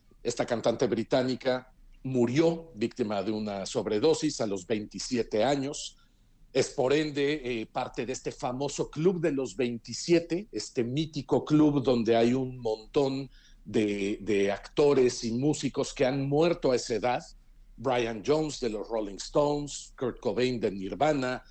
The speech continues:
Edith Piaf de Hole, eh, Jimi Hendrix, evidentemente, Jim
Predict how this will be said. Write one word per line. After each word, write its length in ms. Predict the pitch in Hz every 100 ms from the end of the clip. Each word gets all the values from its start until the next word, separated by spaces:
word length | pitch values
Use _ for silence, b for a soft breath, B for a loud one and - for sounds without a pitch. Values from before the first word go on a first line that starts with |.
| b
Edith 360 | - 113 113 -
Piaf 260 | 120 117 101
de 340 | 110 107 101 95
Hole, 460 | - 165 160 151 139 - b b -
eh, 480 | 123 117 107 104 104
Jimi 260 | 117 117 95
Hendrix, 500 | - 156 135 120 -
evidentemente, 920 | 113 104 104 104 110 107 147 147 135 110
Jim 220 | 104 101